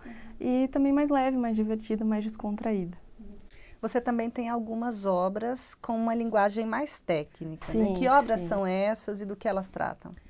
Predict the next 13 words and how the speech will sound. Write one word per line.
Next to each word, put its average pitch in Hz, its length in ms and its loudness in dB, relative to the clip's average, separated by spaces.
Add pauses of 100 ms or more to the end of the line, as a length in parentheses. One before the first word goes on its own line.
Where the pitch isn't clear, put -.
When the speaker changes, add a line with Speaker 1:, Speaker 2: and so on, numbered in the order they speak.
(400)
Speaker 2:
É, 220 300 0
eu 226 60 2
tenho 277 680 4
um 240 240 0
livro 226 400 -2
que 208 460 0
contempla 208 480 -2
os 202 80 -4
resultados 202 440 -2
do 202 140 -4
meu 196 180 -2
trabalho 190 460 -2
de 185 140 -6